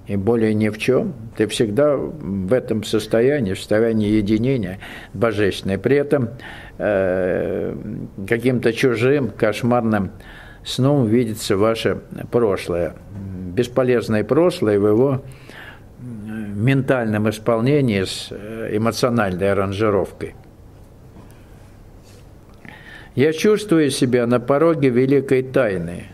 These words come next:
но не ментально, это не мысли, это нечто, нечто совсем иное.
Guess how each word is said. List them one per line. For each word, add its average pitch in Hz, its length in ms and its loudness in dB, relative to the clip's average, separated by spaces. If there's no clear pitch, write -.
но 135 140 2
не 180 140 4
ментально, 180 680 2
это 123 200 0
не 147 140 4
мысли, 98 460 0
это 123 360 0
нечто, 127 640 0
нечто 123 480 0
совсем 107 560 0
иное. 85 460 -6